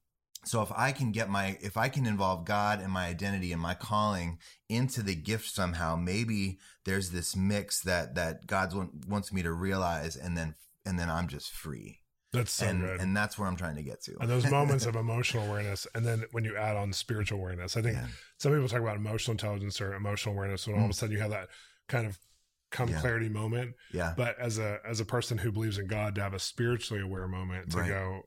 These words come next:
Speaker 2: "Okay, there's more.
Speaker 1: Right.
Speaker 2: And I have to change some things for this to happen." So,
Speaker 1: Yeah.
Speaker 2: so what happened? What changed?
Speaker 1: Well, I was in this five-year relationship with this girl that was not a Jesus relationship.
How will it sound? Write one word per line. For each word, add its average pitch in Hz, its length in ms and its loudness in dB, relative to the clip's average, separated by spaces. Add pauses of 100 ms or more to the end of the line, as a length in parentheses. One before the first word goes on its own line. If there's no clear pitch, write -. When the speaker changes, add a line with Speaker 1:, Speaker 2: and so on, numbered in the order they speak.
(220)
Speaker 2:
"Okay, 98 400 -4 (160)
there's 107 220 0
more. 101 400 -4 (100)
Speaker 1:
Right. 90 260 0
Speaker 2:
And 110 120 0
I 107 60 0
have 107 140 0
to 110 80 -4
change 104 320 0
some 101 140 -4
things 98 220 -4
for - 100 -6
this 95 100 -4
to 92 100 -6
happen." 95 380 -4
So, 113 200 0
Speaker 1:
Yeah. 90 100 0 (480)
Speaker 2:
so 120 220 0
what 113 240 0
happened? 101 380 -2
What 98 140 -4
changed? 98 520 -6
Speaker 1:
Well, 87 440 0 (120)
I 104 240 2
was 101 220 0
in 110 100 2
this 117 160 2
five-year 107 540 2
relationship 101 640 -2
with 95 120 -4
this 101 160 -4
girl 90 380 2
that 90 180 0
was 85 200 -4
not 90 440 0
a 78 80 -8
Jesus 90 460 -2
relationship. 87 800 -2